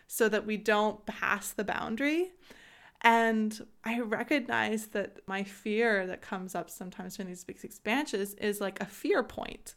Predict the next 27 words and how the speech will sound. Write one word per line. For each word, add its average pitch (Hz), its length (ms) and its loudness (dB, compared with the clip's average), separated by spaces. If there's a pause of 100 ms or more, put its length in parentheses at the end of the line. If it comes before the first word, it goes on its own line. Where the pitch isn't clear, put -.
that 196 160 0
was 196 220 -2
set 208 120 -2
up 233 180 2
for 190 180 -2
me. 208 420 -8 (540)
And 202 500 0 (480)
I 240 100 0
can 254 180 -4
actually 220 340 -2
become 196 540 -6 (100)
wise 262 600 6
to 190 200 0
it, 190 160 2
aware 196 400 2
of 208 80 0
it, 190 180 -2
and 190 120 -6
be 190 120 -4
like, 185 240 -4 (180)
"Huh, 233 200 2 (1040)
actually, 285 240 2
that's 285 260 2
not 240 300 4
going 180 240 0
to 175 80 -6
happen. 185 640 -6